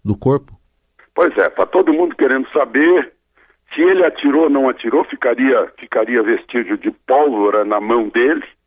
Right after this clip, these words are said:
Speaker 2: se ele revidou ou não, né? Porque ele foi cercado por setenta P Ms. As pessoas se perguntam, ele reagiria a setenta P Ms ou se entregaria,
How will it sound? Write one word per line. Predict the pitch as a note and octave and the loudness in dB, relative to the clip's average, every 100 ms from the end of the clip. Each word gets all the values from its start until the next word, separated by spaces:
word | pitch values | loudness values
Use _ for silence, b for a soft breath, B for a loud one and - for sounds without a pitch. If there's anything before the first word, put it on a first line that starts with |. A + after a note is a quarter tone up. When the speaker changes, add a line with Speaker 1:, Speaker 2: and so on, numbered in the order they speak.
| _ _ _ _ _ - | _ _ _ _ _ -6
Speaker 2:
se | |
ele | G#2 G#2 | -2 0
revidou | G#2 G2+ G#2 - A2 | 0 0 -2 0 0
ou | G2+ | 0
não, | G#2+ C#3 - - _ - | -2 -2 -4 -14 _ -12
né? | A#2 - b b b | -12 -12 b b b
Porque | A2 - B2+ | -8 -4 -2
ele | A2+ A#2 | -2 -2
foi | - D3+ | -2 -2
cercado | D3 C3+ D#3 - | -2 -2 -2 -2
por | - - - | -6 -6 -4
setenta | F3 - F#3 G3+ E3 C3 | -4 -2 0 0 0 -4
P | - B2 | -2 -2
Ms. | G#2+ A2+ G2+ - _ b b b | 2 0 -2 -10 _ b b b
As | - - | -18 -6
pessoas | B2 - C#3+ - | -6 -2 -2 -2
se | D3 | -4
perguntam, | C#3+ B2 C3+ C3+ G#2 - b | -2 0 2 0 -2 -10 b
ele | - - | -2 0
reagiria | - D3 B2 C3 A#2 A2 C3+ F3+ | 0 0 0 -2 -4 -4 -2 0
a | A#2 G#2+ - | 2 0 -4
setenta | G#2+ - C3+ C#3+ C3+ G#2 | -8 -4 -2 -2 -4 -6
P | A2 E2+ B2+ | -4 -2 -2
Ms | E3+ - _ b - | -4 -8 _ b -4
ou | E3+ - | -2 0
se | D#3 | 0
entregaria, | C#3+ D3+ C#3 B2 G#2+ G2 F2 - | 0 0 0 2 0 -4 -12 -12